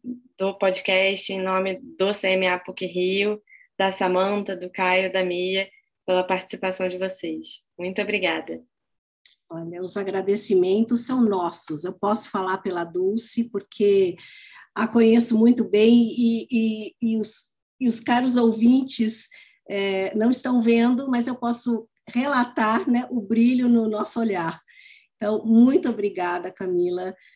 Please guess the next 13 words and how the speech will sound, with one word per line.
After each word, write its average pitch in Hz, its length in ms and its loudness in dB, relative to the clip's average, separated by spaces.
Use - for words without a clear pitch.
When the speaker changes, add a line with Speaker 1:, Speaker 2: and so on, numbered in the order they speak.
Speaker 2:
É, 185 260 -6
é 196 60 -2
um, 196 560 -2
é 202 80 -4
uma 208 160 -4
delícia 226 720 2
ver 208 200 -4
uma 202 180 -4
jovem 196 460 -4
como 185 300 -6
você, 185 680 -4
né, 190 400 -6
é, 175 840 -6